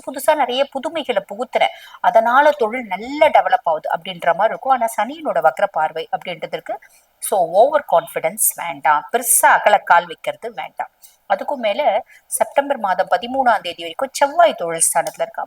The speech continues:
பொதுவா தொழில் ஸ்தானத்துல செவ்வாய் இருக்குது அப்படின்னும் போது நம்மள தொழில் அபிவிருத்தி எல்லாமே வரும். ஆனா தொழில் செய்யற இடத்துல சில பல காம்ப்ளிகேஷன்ஸ் வரும்.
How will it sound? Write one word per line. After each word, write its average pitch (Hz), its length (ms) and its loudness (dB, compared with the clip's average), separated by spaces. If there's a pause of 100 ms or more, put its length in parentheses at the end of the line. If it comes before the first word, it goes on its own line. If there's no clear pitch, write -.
பொதுவா 269 320 -2
தொழில் 254 400 -4
ஸ்தானத்துல 226 320 2
செவ்வாய் 226 400 0
இருக்குது 208 360 -6 (320)
அப்படின்னும் 240 320 -4
போது 262 260 -8
நம்மள 262 180 -2
தொழில் 240 340 -2
அபிவிருத்தி 220 540 0
எல்லாமே 269 440 -2
வரும். 233 200 -2
ஆனா 220 180 -2
தொழில் 247 380 -4
செய்யற 214 220 -2
இடத்துல 254 140 -10
சில 302 280 -2
பல 269 260 0
காம்ப்ளிகேஷன்ஸ் 196 560 -6
வரும். 151 220 -10